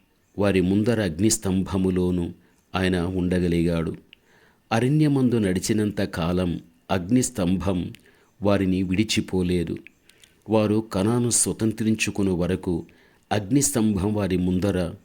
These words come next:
నడుచుచూనే ఉండగలిగాది. ఆ అగ్నిస్తంభం వారికి వాగ్దానము చేయబడిన కనాను దేశములోనికి నడిపించగలిగాది.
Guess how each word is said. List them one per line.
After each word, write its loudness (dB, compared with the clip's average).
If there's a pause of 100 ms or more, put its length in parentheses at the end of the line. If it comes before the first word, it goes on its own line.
(300)
నడుచుచూనే 2
ఉండగలిగాది. 0 (720)
ఆ 2
అగ్నిస్తంభం 0
వారికి 0 (180)
వాగ్దానము 0
చేయబడిన 0
కనాను 0
దేశములోనికి 0
నడిపించగలిగాది. -2